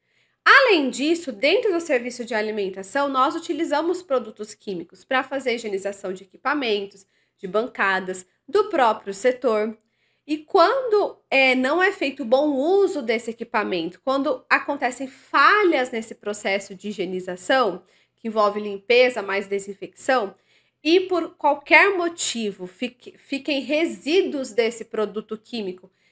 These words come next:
em equipamentos, bancadas ou até mesmo na mão do manipulador, e esse produto acidentalmente tem contato com o alimento, nós também consideramos isso um perigo químico. Então, o alimento,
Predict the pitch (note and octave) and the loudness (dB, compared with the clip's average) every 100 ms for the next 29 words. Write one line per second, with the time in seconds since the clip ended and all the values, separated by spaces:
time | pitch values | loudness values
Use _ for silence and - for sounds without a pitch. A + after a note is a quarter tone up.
0 | _ A#3+ C4 C4+ C4+ B3 A#3+ A#3+ A#3 A3+ | _ -4 -4 -4 -4 -4 0 -2 -2 -6
1 | G#3 - G#3+ A3 B3+ A3 A3 G#3 A#3 B3 | -10 -6 -6 -6 0 0 2 0 -2 -2
2 | B3+ C4 C4 C#4 E4 B3+ B3+ F#4 A#4 F#4 | -2 -2 -2 -2 0 2 4 4 2 0
3 | C4+ A#3 A3 G#3+ G3 G3 F#3 D#3 - _ | 0 -2 -4 -6 -4 -4 -4 -6 -8 _
4 | _ _ - B3+ D4 G4 F#4+ F#4+ F#4 E4+ | _ _ -6 -2 2 0 0 -4 0 -2
5 | A#3+ A#3+ B3 C4 G4 G#4 D#4+ D#4 D#4+ C#4 | -2 -4 0 2 2 0 -2 -2 -4 -4
6 | B3+ - B3+ - G#3+ G#3+ C4 D4+ F#4 - | -8 -8 -10 -8 -10 0 2 2 0 -4
7 | D4+ B3 G3+ G3 A3 A#3+ G#3+ G#3 - _ | -2 0 -2 -2 -2 -2 -2 -8 -20 _
8 | A3 G#3+ - - C#4+ C4 A3+ C4+ C#4 C4 | -8 -8 -8 -6 -2 0 -2 -4 -6 -8
9 | - - A#3+ G3 G3+ A3 - - G#3+ - | -6 -4 -2 -4 -6 -10 -14 -14 -14 -14
10 | - - A#3 A#3+ - G3+ F#3+ A3 - _ | -18 -10 -8 -6 -6 -6 -8 -14 -20 _
11 | F3+ D#3+ _ _ _ _ _ _ _ F#3+ | -14 -14 _ _ _ _ _ _ _ -4
12 | G3 G#3 A3+ A3 G#3 C#4 E4 G4+ | -2 -2 -2 0 0 0 -2 -4